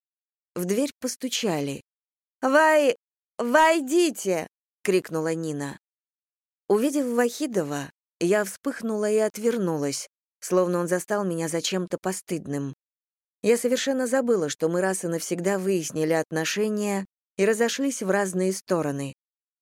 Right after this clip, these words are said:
В памяти жила лишь любовь к нему, сильная, болезненно острая, горькая.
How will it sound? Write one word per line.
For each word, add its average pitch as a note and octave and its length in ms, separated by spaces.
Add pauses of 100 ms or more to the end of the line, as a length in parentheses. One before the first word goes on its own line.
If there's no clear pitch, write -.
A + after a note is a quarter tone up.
(420)
В - 140
памяти F#3+ 360
жила F#3 340
лишь F3+ 380 (100)
любовь F#3+ 520
к - 80
нему, D3 400 (440)
сильная, G#3 720 (140)
болезненно D#3 800 (120)
острая, F#3 680 (320)
горькая. D#3+ 760